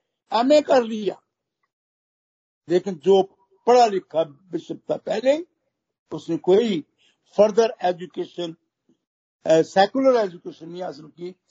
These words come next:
लेकिन उसने बहुत ज्यादा और एजुकेशन और सेमिनार्स अटेंड करके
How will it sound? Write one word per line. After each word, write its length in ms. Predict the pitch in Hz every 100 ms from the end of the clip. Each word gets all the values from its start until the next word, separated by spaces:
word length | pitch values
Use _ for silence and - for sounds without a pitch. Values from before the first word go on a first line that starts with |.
| _ _ 151
लेकिन 240 | 160 170
उसने 260 | 151 - 151
बहुत 800 | - _ 214 277 285 294 190 202
ज्यादा 480 | 208 180 170 160 _ _ _ -
और 260 | 185 214
एजुकेशन 680 | 202 170 165 180 151 165 165 - _ _ _
और 240 | 196 220 208
सेमिनार्स 560 | - 185 180 175 165
अटेंड 320 | 160 175 175 156
करके 380 | 175 - 165